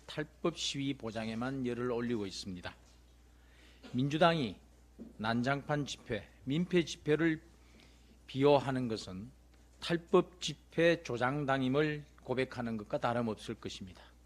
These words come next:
민주당에 묻습니다. 수업 시간에 교내에서 앰프와 꽹가리를 동원해 기차 소음을 낸 민노총에 대해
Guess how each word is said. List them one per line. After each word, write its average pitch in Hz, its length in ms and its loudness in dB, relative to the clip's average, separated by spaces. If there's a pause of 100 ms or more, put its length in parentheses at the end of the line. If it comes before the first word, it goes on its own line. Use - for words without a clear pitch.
(800)
민주당에 156 500 4
묻습니다. 139 640 0 (680)
수업 - 380 6
시간에 113 500 0 (400)
교내에서 143 560 4
앰프와 165 760 6 (460)
꽹가리를 165 640 4
동원해 135 420 0 (680)
기차 170 360 4
소음을 180 460 4
낸 160 220 2
민노총에 156 600 0
대해 117 360 2